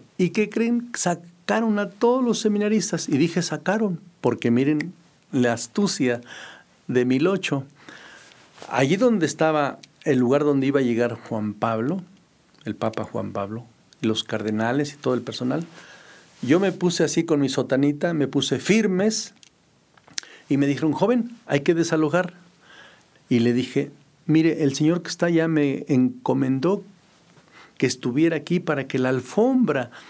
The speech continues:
estuviese bien estirada, que no se arrugara". Dice, "Ah, bueno, ahí quédese". Luego llegó otro y me dijo, "Oiga, ¿qué hace aquí si ya todos salieron porque se va a reacomodar?".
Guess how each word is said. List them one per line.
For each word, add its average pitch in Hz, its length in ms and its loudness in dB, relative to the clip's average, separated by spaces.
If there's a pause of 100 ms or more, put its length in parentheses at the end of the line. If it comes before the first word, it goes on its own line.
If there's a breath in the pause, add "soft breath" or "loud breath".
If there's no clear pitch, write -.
(300 loud breath)
estuviese 127 840 -2
bien 170 440 0
estirada, 131 720 -2 (160)
que 123 100 0
no 143 160 2
se 143 160 -4
arrugara". 113 560 -4 (580 soft breath)
Dice, - 220 -4
"Ah, 165 40 2
bueno, 156 260 2
ahí 139 100 -2
quédese". 117 460 -2 (1000 loud breath)
Luego 220 300 6
llegó 196 260 2
otro 240 240 0
y 170 60 4
me 165 80 2
dijo, 170 320 -2
"Oiga, 196 320 0
¿qué 208 100 0
hace 202 160 0
aquí 190 240 0
si 190 140 -2
ya 185 100 2
todos 185 320 0
salieron 175 480 0
porque 131 200 -10
se 139 120 0
va 156 160 0
a 165 60 0
reacomodar?". 139 680 -2